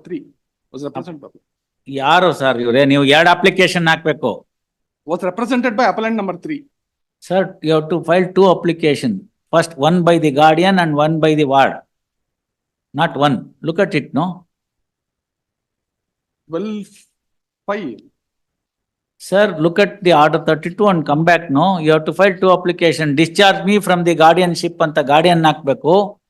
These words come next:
Speaker 2: "I have attained majority" ಅಂತ ಹೇಳಿ "I will independently conduct the case" ಅಂತ ಹೇಳಿ ಅವ್ರು ಹಾಕ್ಬೇಕು, ವಕಾಲತ್ ಹಾಕ್ಬೇಕು.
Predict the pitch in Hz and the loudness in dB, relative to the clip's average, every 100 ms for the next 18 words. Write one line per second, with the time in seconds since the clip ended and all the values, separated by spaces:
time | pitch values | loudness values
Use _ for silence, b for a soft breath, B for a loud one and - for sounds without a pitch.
0 | _ - 147 170 165 180 208 190 165 160 | _ -4 0 2 2 4 4 4 2 4
1 | 185 175 175 165 147 156 165 214 226 226 | 2 2 -4 -6 -4 0 4 4 2 -4
2 | _ _ _ _ - 165 165 170 165 180 | _ _ _ _ -2 2 4 4 4 4
3 | 185 185 180 175 160 170 160 151 165 165 | 2 2 0 -2 -2 -2 0 2 0 -2
4 | 165 156 165 151 156 143 143 147 165 185 | -6 0 0 0 -2 -2 -2 0 2 4
5 | 151 147 147 - 143 196 185 160 208 196 | 4 2 0 -2 -2 2 2 4 4 4
6 | 151 151 - 131 - | 2 -6 -4 -8 -8